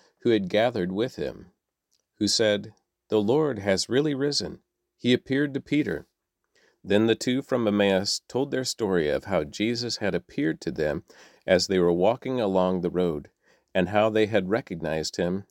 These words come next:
as he was breaking the bread. And just as they were telling about it, Jesus himself was suddenly standing there among them.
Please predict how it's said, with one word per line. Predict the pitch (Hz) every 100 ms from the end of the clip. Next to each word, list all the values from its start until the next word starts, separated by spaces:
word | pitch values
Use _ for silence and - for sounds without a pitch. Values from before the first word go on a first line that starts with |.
| _ -
as | 95
he | 98
was | 85 82
breaking | 78 92 101 117 107
the |
bread. | 104 107 95 67 - _ _ _ _ _ _ -
And | 90
just | 85 127 160 -
as | 120 113 101
they | 107
were | 95
telling | 90 135 139 85
about | 65 73 76
it, | 95 - _ _
Jesus | - 104 110 117
himself | 131 120 - 123 98 71 _ -
was | 90 90
suddenly | - 147 165 92
standing | 87 - 104 101 80
there | 76 82 87
among | - 95 92 82
them. | 64 -